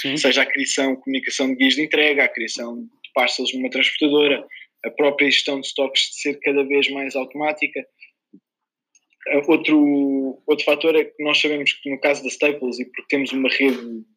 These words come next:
Speaker 2: ainda considerável de lojas, ah, a nossa loja online serve também, sobretudo, de montra e acaba por influenciar muito,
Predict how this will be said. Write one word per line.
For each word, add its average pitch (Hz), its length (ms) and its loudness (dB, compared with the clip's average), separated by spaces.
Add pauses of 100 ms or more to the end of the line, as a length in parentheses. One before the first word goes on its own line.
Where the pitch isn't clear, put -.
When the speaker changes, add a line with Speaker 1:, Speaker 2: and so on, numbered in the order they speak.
(840)
Speaker 2:
ainda 110 420 -2 (120)
considerável 127 680 4
de 117 80 -2
lojas, 131 320 6 (680)
ah, 117 300 2
a 127 40 2
nossa 147 260 2
loja 143 260 6
online 143 300 -2
serve 151 360 0
também, 147 400 -4
sobretudo, 139 540 -4
de 127 140 -6
montra 123 500 -2 (240)
e 107 60 -8
acaba 120 240 2
por 135 180 -2
influenciar 135 720 2
muito, 131 420 0